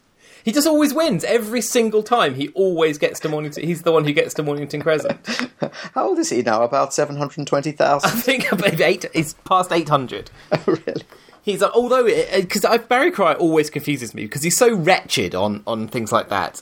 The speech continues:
Speaker 1: and he's
Speaker 2: Yes.
Speaker 1: so annoying. But whenever you hear him interviewed about comedy, he's brilliant.
Speaker 2: Yes, he's very
Speaker 1: So
Speaker 2: good.
Speaker 1: he's, obviously he wrote some of the best seventies and eighties sketch comedy. He was the
Speaker 2: Yes.
Speaker 1: man behind. He was the reason why things like Morecambe and Wise and the Two Ronnies and anything had any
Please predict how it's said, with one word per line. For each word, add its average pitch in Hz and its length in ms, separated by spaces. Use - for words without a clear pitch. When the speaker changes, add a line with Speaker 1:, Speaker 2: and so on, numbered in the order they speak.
Speaker 1:
and 143 140
he's 147 100
Speaker 2:
Yes. 110 100
Speaker 1:
so 175 380
annoying. 151 300
But 165 160
whenever 220 320
you 233 160
hear 202 260
him 175 160
interviewed 170 460
about 156 180
comedy, 170 400
he's 143 280
brilliant. 165 680
Speaker 2:
Yes, 147 300
he's - 140
very 104 160
Speaker 1:
So 160 220
Speaker 2:
good. 147 100
Speaker 1:
he's, 175 160
obviously 160 380
he 127 120
wrote 120 340
some - 300
of 117 80
the 117 60
best - 600
seventies 107 540
and 113 100
eighties 104 400
sketch - 300
comedy. 101 380
He 104 80
was 101 160
the 113 100
Speaker 2:
Yes. 104 120
Speaker 1:
man 95 100
behind. 101 400
He 123 40
was 127 120
the 117 120
reason 117 440
why 107 240
things 107 260
like 101 100
Morecambe 107 340
and 101 60
Wise 107 240
and 104 80
the 104 60
Two 110 220
Ronnies 98 260
and 107 100
anything 107 260
had 110 180
any 107 340